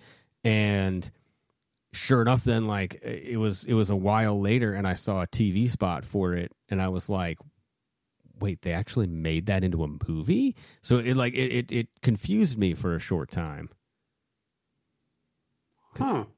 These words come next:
Speaker 1: So yeah, it was, I, I have no idea how this guy got it or, like, where it came from or now, like, who this guy was. I don't know if he was, like, connected and he just sent me the script that,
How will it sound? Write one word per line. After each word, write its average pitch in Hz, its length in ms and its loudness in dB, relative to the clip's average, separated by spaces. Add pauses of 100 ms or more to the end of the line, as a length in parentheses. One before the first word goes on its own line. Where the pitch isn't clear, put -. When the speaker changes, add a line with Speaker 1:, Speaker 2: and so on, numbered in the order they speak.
(120)
Speaker 1:
So - 140 0
yeah, 120 160 4
it 117 60 0
was, 120 200 0
I, 143 300 2
I 139 140 2
have 143 120 2
no 135 160 6
idea 131 220 4
how 123 120 4
this 123 160 2
guy 110 200 2
got 92 340 2
it 170 160 0
or, 95 260 2
like, 87 240 -2
where 98 200 4
it 104 80 -6
came 110 200 2
from 127 240 2
or 101 100 0
now, 98 220 2
like, 92 220 0
who 110 280 2
this 107 180 0
guy 104 200 2
was. 95 340 0
I 104 100 0
don't 104 120 -2
know 104 80 -4
if 95 80 -6
he 104 140 -2
was, 95 160 -2
like, 92 240 -4
connected 95 580 -2
and 87 100 -2
he 85 100 -2
just - 280 -6
sent 85 160 -6
me 90 140 -6
the 90 140 -6
script - 500 -8
that, 80 220 -6